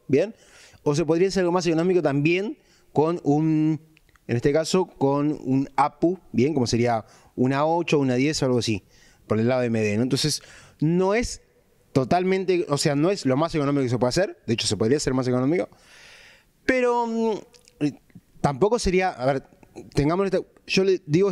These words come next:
de esta forma, no es un presupuesto para jugar a mil ochenta p a todo ultra, ¿bien? Son presupuestos para jugar a juegos competitivos en una buena tasa de frames, ¿bien? Porque son,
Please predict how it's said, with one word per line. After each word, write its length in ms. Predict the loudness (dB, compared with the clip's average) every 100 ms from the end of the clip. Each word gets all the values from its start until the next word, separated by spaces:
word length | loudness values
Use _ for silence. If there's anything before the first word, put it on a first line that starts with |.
| -4 -2
de 120 | -2
esta 180 | 0 0
forma, 320 | -2 -2 -10 -16 -20 -2
no 160 | 2 2
es 80 | 2
un 80 |
presupuesto 440 | 0 2 0 2 2
para 140 | 2
jugar 220 | 2 0
a 60 | 0
mil 140 | 0
ochenta 300 | 0 0 2
p 180 | 2 2
a 80 | 2
todo 240 | 2 2
ultra, 320 | 0 -2 -4 -8 _ _
¿bien? 200 | 0 0 -4 -20 -8 0
Son 100 | 2
presupuestos 420 | 2 0 0 0
para 180 | 0 2
jugar 340 | 0 0 -6 _ -18 -6
a 80 |
juegos 200 | -2 0
competitivos 640 | 2 2 2 2 2 0 -8 -4
en 160 | 0
una 120 | 2
buena 260 | 2 0 0
tasa 200 | -2 -2
de 40 |
frames, 460 | 0 0 0 -4 -10 -2
¿bien? 260 | 0 0
Porque 160 | -2 -2
son, 420 | 0 0 -2 -4